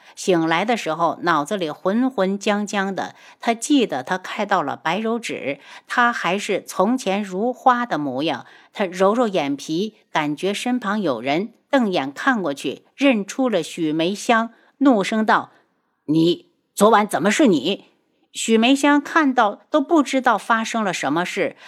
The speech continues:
等她发现自己没穿衣服，尖叫着扯过旁边的衣衫，拼命地往身上遮。“皇上，你怎么，怎么可以这么对我？我是智王妃啊！”“你闭嘴！”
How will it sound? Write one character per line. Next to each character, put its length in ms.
等 120
她 140
发 240
现 180
自 200
己 160
没 200
穿 320
衣 140
服， 300
尖 280
叫 300
着 140
扯 260
过 160
旁 300
边 160
的 80
衣 200
衫， 280
拼 280
命 240
地 120
往 180
身 220
上 280
遮。 300
“皇 500
上， 220
你 320
怎 160
么， 120
怎 120
么 80
可 220
以 180
这 120
么 120
对 120
我？ 240
我 100
是 180
智 200
王 140
妃 300
啊 220
！”“你 220
闭 260
嘴！” 400